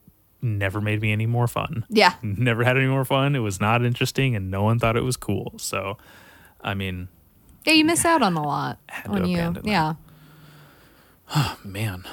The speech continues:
Speaker 1: fuck. <laughs> I, like, m-, film, film's weird. Like, I used to think that I was gonna be a filmmaker.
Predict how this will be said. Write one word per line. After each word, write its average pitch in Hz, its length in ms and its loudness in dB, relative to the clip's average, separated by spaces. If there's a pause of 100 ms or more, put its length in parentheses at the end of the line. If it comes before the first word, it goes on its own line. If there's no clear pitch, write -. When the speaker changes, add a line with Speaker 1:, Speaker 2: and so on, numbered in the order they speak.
(220)
Speaker 1:
fuck. - 420 -18 (520)
<laughs> - 60 -2 (1500)
I, 185 220 4
like, 190 280 4
m-, 147 180 4
film, 254 500 2
film's 262 380 -2
weird. - 160 2
Like, 104 240 0
I 240 440 2 (1600)
used 160 360 4
to 135 440 4 (240)
think 123 380 0
that 110 120 0
I 107 140 0
was 104 140 0
gonna 95 160 -4
be 90 100 -4
a 90 40 -4
filmmaker. - 440 -8